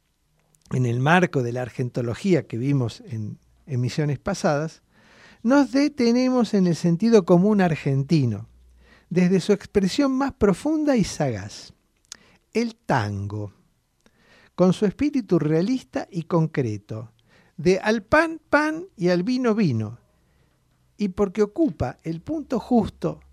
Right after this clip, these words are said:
histórico y estilístico para entender nuestra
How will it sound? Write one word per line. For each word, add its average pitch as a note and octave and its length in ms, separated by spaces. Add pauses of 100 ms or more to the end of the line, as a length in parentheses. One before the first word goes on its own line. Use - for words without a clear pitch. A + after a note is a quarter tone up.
(220)
histórico C3+ 680
y G#3 140
estilístico F#3 880 (400)
para G3+ 240
entender G3 720 (160)
nuestra D#3 720